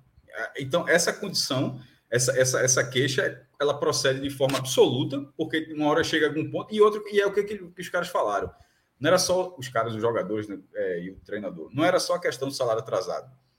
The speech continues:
É porque a vida dos caras tá um inf-, tá um inferno, e os caras, assim, tipo, tá um inferno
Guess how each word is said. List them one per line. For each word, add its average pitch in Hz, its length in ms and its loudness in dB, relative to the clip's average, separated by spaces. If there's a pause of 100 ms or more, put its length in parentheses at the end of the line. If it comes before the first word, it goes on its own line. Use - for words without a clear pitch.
(560)
É 160 80 2
porque 254 340 0
a 247 200 2
vida 175 140 0
dos 208 160 -4
caras 165 280 -2
tá 254 140 -2
um 320 80 0
inf-, - 240 -6 (380)
tá 175 80 4
um 262 80 2
inferno, 240 680 4 (300)
e 233 80 -6
os - 100 -4
caras, 220 320 4
assim, 170 460 -2 (180)
tipo, 160 280 -6
tá 190 100 4
um 240 60 0
inferno 160 600 0